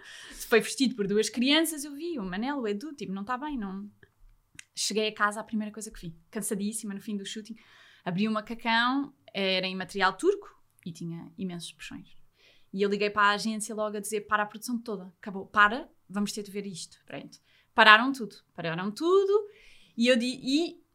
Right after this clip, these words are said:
tentaram arranjar uma solução. "Ok, há realmente um problema, uma solução, dam-, damos uma lavagem especial, uma coisa X P T O, prende o tecido, nananã", pronto.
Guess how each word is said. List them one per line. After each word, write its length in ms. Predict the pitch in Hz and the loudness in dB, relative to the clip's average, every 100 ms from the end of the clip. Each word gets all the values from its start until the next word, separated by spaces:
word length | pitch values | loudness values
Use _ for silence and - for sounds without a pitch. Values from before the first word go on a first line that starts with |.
| _ _ - | _ _ -10
tentaram 360 | 180 160 185 | -6 -2 -2
arranjar 260 | 185 185 190 | -2 -4 -2
uma 100 | 226 | -2
solução. 400 | 330 294 - - - | -4 -8 -12 -12 -10
"Ok, 220 | 311 392 480 349 | -2 0 2 2
há 80 | 196 | 2
realmente 360 | 208 208 214 | 0 -4 -4
um 60 | 247 | -6
problema, 560 | 254 247 254 294 254 | -4 -4 0 0 0
uma 100 | 190 | -2
solução, 640 | 190 262 - 226 247 262 214 | -4 -6 0 4 6 6 2
dam-, 380 | 185 190 190 190 | -4 -8 -8 -6
damos 260 | 208 208 | -4 -6
uma 420 | 220 220 214 214 | -10 -10 -8 -4
lavagem 400 | 214 220 220 233 254 | 0 0 0 -2 -4
especial, 580 | - - - 240 262 | -6 -6 4 8 8
uma 100 | 208 | 6
coisa 180 | 175 190 | -4 -10
X 200 | 196 226 | -10 -10
P 100 | - | -12
T 180 | 254 247 | -4 4
O, 160 | 233 233 | 6 6
prende 260 | 220 202 233 | 4 -4 -4
o 40 | |
tecido, 480 | 233 - 233 254 175 | -4 -4 -2 -2 -4
nananã", 460 | 180 202 185 214 202 | -6 -6 -2 -2 -4
pronto. 240 | - - | -8 -14